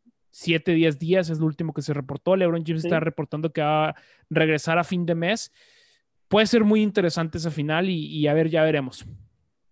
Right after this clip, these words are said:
Speaker 2: Ok, interesante. Ahora presento a Mister Triple Doble. ¿Qué tal, Fernando? ¿Cómo estás? Buena tarde. ¿Cuál es tu opinión acerca de los Nets? ¿Y qué equipo le puede ganar? ¿Qué equipo puede quitarle este caramelo que ya sienten los Nets del campeonato?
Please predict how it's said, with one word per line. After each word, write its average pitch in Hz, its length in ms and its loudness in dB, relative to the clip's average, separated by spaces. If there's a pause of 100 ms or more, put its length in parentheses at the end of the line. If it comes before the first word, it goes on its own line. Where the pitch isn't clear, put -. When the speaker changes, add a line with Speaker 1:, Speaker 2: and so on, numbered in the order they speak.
(480)
Speaker 2:
Ok, 175 200 -6
interesante. 208 840 0 (340)
Ahora 196 220 2
presento 208 640 -6
a 180 120 -6
Mister 226 520 -4
Triple 220 380 -6
Doble. 170 320 -4
¿Qué 196 100 -6
tal, 208 160 -4
Fernando? 214 420 -6
¿Cómo 208 180 -10
estás? 214 500 -4
Buena 202 260 -10
tarde. 233 460 -2 (180)
¿Cuál 247 200 0
es 247 100 -2
tu 240 80 -8
opinión 220 260 -12
acerca 226 340 -6
de 214 60 -2
los 185 200 -10
Nets? 240 340 -10 (180)
¿Y 190 120 -14
qué 254 120 -8
equipo 269 460 -8
le 214 120 -2
puede 254 380 -2
ganar? 220 320 -8
¿Qué 214 80 -14
equipo 214 300 -14
puede 226 260 -2
quitarle 202 580 -4 (240)
este 208 220 -6
caramelo 185 540 -4
que 175 160 -8
ya 185 100 -2
sienten 190 480 -10
los 160 140 -12
Nets 185 320 -10
del 170 120 -8
campeonato? 156 480 -12